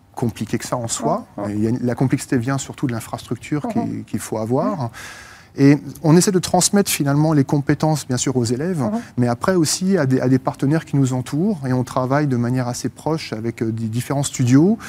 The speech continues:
Speaker 2: Vous pouvez les
Speaker 1: qui
Speaker 2: nommer,
Speaker 1: sont
Speaker 2: les nommer, là, les, lesquels, euh, quel
Speaker 1: Hop.
Speaker 2: studio, par exemple ?
Speaker 1: Alors, on, on, on est très encouragé aujourd'hui par, euh, par Trimaran, en
Speaker 2: Mhm.
Speaker 1: l'occurrence, euh,
Speaker 2: Olivier
Speaker 1: où,
Speaker 2: Emery.
Speaker 1: euh, Olivier Emery, tout à fait, où, euh,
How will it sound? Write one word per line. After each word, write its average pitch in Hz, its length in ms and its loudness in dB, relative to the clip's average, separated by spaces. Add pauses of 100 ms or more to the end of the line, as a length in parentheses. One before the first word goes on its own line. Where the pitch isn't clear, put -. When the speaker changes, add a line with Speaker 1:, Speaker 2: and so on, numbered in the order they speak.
Speaker 2:
Vous 233 60 -2
pouvez 262 160 6
les 247 60 8
Speaker 1:
qui 226 80 6
Speaker 2:
nommer, 240 120 6
Speaker 1:
sont 220 100 2
Speaker 2:
les 220 60 6
nommer, 233 340 4
là, 196 240 0 (120)
les, 214 160 -4
lesquels, 202 320 -4
euh, 185 80 -10 (360)
quel 254 140 4
Speaker 1:
Hop. 175 60 4
Speaker 2:
studio, 240 280 8
par 196 140 4
exemple ? 202 260 0 (180)
Speaker 1:
Alors, 139 320 8
on, 139 180 4
on, 147 300 0
on 147 100 8
est 151 40 6
très 196 180 4
encouragé 160 340 4
aujourd'hui 147 260 2
par, 123 300 -2
euh, 117 80 0
par 117 160 -6
Trimaran, 117 460 -2
en 160 100 -2
Speaker 2:
Mhm. 135 60 0
Speaker 1:
l'occurrence, 156 680 2
euh, 120 220 -2
Speaker 2:
Olivier 156 340 8
Speaker 1:
où, 131 140 6
Speaker 2:
Emery. - 120 4
Speaker 1:
euh, - 280 -10
Olivier 135 220 8
Emery, 127 240 4
tout 131 140 -2
à 113 100 -2
fait, 196 300 -2
où, 123 360 4
euh, 120 140 0